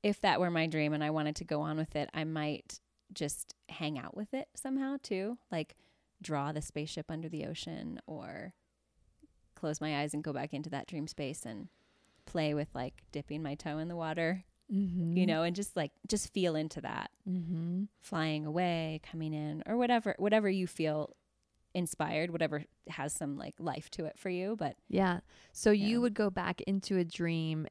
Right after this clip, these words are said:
Speaker 2: and re-engage with it.
Speaker 1: Mm-hmm.
Speaker 2: Yeah.
Speaker 1: Yeah. I, I don't do that often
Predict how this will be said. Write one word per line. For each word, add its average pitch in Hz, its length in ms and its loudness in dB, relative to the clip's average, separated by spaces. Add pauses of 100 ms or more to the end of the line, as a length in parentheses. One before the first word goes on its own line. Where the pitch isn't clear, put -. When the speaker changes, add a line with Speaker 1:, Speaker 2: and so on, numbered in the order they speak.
Speaker 2:
and 156 440 0
re-engage 165 1900 0
with 143 180 0
it. - 160 -4 (180)
Speaker 1:
Mm-hmm. 262 280 6 (240)
Speaker 2:
Yeah. 208 140 -6 (220)
Speaker 1:
Yeah. 208 320 -2 (120)
I, 254 140 4 (180)
I 294 100 6
don't 415 200 0 (180)
do 233 180 2
that 185 380 2 (1400)
often 185 540 -6